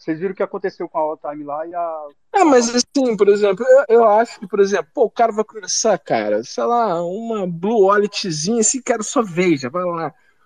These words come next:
Speaker 2: Uma Blue Walletzinha, cara, bipa, vai, o cara já tá vendo, aí de-, e é, o processo vai levar ele pra outras camadas e pra outras formas de, de interagir com, com o Bitcoin.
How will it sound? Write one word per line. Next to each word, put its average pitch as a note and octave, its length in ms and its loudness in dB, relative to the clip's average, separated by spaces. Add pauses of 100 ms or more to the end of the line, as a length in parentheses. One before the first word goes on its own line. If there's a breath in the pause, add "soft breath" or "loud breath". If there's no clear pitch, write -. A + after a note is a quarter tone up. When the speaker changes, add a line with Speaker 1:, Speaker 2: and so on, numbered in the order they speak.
(120)
Speaker 2:
Uma B3 140 0
Blue A3+ 240 2
Walletzinha, G#3 840 2
cara, E3+ 280 4
bipa, F#3+ 440 -4
vai, F#3+ 180 -4
o - 220 -20
cara B3+ 200 2
já B3 160 2
tá B3 200 0
vendo, F#3 640 2
aí E3 160 -4 (100)
de-, B3+ 140 -10 (640)
e G3 120 2
é, F3 100 2
o F#3 80 -2
processo G#3+ 840 0
vai B3 120 2
levar G#3+ 420 2
ele F3 260 4
pra E4 220 -6
outras G#3 420 0
camadas A#3 640 -2
e E4 120 -8 (800)
pra C4 140 0
outras A3 320 4
formas G#3 540 2
de, B3+ 320 -4
de A3+ 120 -4
interagir G3+ 680 0
com, C4 260 -6
com C4+ 160 -4
o C4+ 80 -8
Bitcoin. C4+ 640 -6